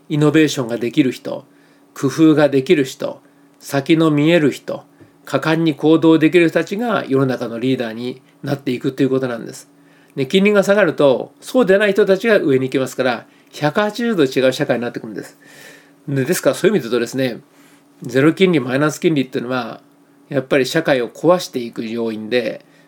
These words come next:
プラスになって初めてまともな人が出てくるわけですね。今そのまさにひっくり返りが始まったところです。これから面白くなります。で、そういう意味で考えるとですね、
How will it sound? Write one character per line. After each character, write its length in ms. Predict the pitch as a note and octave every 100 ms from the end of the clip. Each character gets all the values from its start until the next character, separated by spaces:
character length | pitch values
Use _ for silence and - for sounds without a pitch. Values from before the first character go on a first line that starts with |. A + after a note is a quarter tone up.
| _
プ 80 | -
ラ 140 | F3 F3+
ス 120 | F#3
に 60 |
な 80 | F3+
っ 60 | F3+
て 80 | D3
初 180 | C3+
め 120 | F3 E3
て 100 | B2
ま 140 | A#2
と 100 | C3+
も 80 | C3+
な 60 |
人 100 | C3
が 100 | A2+
出 100 | A2
て 120 | A#2+ A2
く 100 | -
る 80 |
わ 100 | -
け 80 | -
で 60 | -
す 60 | A#2+
ね。 160 | C#3+ - _ _ - _
今 180 | E3 C#3
そ 140 | D3+
の 120 | C#3 C3+
ま 100 | C#3+
さ 120 | D3
に 240 | A2+ G#2 _ _ _
ひ 120 | _ -
っ 20 |
く 100 | E3+
り 100 | E3
返 200 | E3+ D#3
り 100 | D3+
が 260 | D3 C#3 -
始 220 | - C3+
ま 80 | D3
っ 20 |
た 120 | C#3+
と 100 | C#3+ A2+
こ 60 |
ろ 100 | A2+
で 100 | -
す。 180 | - - _ _ - _ -
こ 100 | D3+
れ 100 | D#3
か 100 | D3+
ら 80 |
面 140 | C#3+ C#3
白 180 | D3+ B2
く 60 |
な 80 | A2+
り 80 | -
ま 140 | -
す。 120 | - _ - - _ _ _ _ _
で、 440 | C#3 C#3 C3+ C3+ - _
そ 220 | - G#3+ G#3
う 60 |
い 40 | G#3+
う 20 |
意 40 |
味 60 | G3
で 140 | C3+
考 220 | C3+ C3+ C#3
え 60 |
る 80 | B2
と 100 | A#2+
で 80 | B2+
す 120 | -
ね、 260 | B2 B2